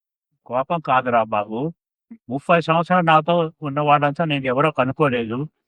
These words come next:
నువ్వు ఏడు రోజులు నన్ను ఎవరో కనుక్కున్నావు. అనుకుని నవ్వు వచ్చేసింది.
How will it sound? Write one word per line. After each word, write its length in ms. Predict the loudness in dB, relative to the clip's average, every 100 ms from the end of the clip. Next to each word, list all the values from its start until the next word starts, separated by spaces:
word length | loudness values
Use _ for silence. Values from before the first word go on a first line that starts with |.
| -2 0 0 -2 -2 -4 -6 -6
నువ్వు 180 | -4 -4
ఏడు 500 | -4 0 2 2 2
రోజులు 380 | 0 2 0 0
నన్ను 220 | -2 0
ఎవరో 300 | 2 4 4
కనుక్కున్నావు. 600 | 4 2 4 4 6 4 0 -6 -6 -6 -6 -6 -6 -6 -4 -4 -2 -2 -4 -4 -2 -2 -2 -4 -2 -2 -2 -2 -4 -4 -6 -6 0 2
అనుకుని 420 | 2 2 0 -2
నవ్వు 300 | -2 0 0
వచ్చేసింది. 600 | 2 0 -2 -4 -4 -6